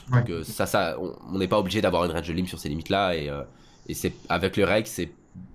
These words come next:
Speaker 2: beaucoup moins intéressant aussi. Il pense pas souvent mais lui il gagne toujours le rake, hein.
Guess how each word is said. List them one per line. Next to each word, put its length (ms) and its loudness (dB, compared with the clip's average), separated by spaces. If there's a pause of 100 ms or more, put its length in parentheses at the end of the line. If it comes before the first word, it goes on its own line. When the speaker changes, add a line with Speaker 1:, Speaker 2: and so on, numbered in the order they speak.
Speaker 2:
beaucoup 200 2
moins 200 2
intéressant 320 0
aussi. 180 -10 (3500)
Il 80 -8
pense 180 0
pas 120 2
souvent 320 0
mais 100 0
lui 180 0
il 280 -2
gagne 220 2
toujours 300 0
le 80 2
rake, 220 -2
hein. 80 -10